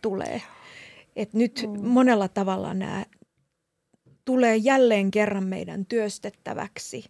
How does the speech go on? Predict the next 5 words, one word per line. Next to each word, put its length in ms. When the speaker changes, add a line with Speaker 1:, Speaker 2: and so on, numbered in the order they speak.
Speaker 2:
Kyllä. 440
Speaker 1:
Uudelleen, 840
Speaker 2:
Mm. 60
Speaker 1:
uudelleen 640
uusien 460